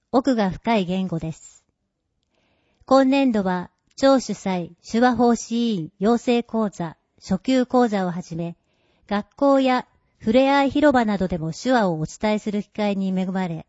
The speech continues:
二百七十八名の方々と出会えました。また、手話に関する法律が施行された記念すべき年でもあります。栗山町においても、今後、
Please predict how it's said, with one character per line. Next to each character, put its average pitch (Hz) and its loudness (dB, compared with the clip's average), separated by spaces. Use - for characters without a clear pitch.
二 226 -2
百 294 -2
七 311 2
十 226 -2
八 208 -6
名 226 0
の 180 -4
方 202 -6
々 196 -4
と 156 -8
出 165 -4
会 185 -2
え 180 -6
ま 180 -4
し - -14
た。 160 -14
ま 220 0
た、 233 -4
手 - 0
話 302 6
に 226 0
関 196 -4
す - -8
る 185 0
法 214 0
律 208 -6
が 202 -2
施 190 -8
行 202 -2
さ 196 -6
れ 190 -2
た 180 -8
記 233 -4
念 262 0
す 269 -8
べ 254 0
き - -14
年 247 -4
で 240 -2
も 190 -2
あ 180 -2
り 165 -6
ま 165 -6
す。 - -18
栗 247 2
山 277 2
町 247 4
に 208 2
お 196 4
い 196 0
て 185 -4
も、 170 -4
今 220 2
後、 202 2